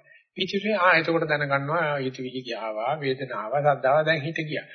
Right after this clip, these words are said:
නමුත් ආයෙසරයක් එයා සක්මනට ගෙනල්ලා සක්මනේ සතප්පව ගන්න ප්‍රශ්නයක් නෑනේ.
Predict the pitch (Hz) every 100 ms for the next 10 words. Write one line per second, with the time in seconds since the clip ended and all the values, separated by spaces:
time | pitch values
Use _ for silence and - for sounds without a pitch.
0 | - - - 208 196 151 180 226 - 220
1 | 226 226 208 208 202 196 - 190 - _
2 | _ _ _ - - - 156 160 156 156
3 | 139 131 135 170 156 160 185 180 156 165
4 | 180 180 185 196 202 151 135 127 - 196
5 | - 95 139 240 302